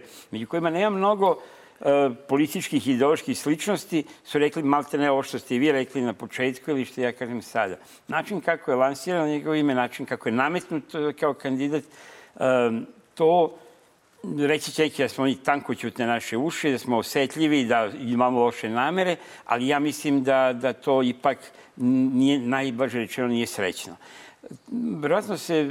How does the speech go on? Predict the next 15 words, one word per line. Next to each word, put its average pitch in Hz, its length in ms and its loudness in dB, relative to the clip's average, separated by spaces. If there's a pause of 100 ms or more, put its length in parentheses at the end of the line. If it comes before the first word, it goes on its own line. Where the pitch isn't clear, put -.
(100)
nadaju 143 880 0
oni 120 240 0
koji 127 160 -10
su - 80 -14
to 131 100 -2
radili 139 440 0
da 131 140 -2
će 131 160 -6
to 180 280 2
sad 156 260 -2
kad 131 180 -4
krene 156 240 0
kampanja, 143 600 0
kad 123 200 -4
polome 135 460 2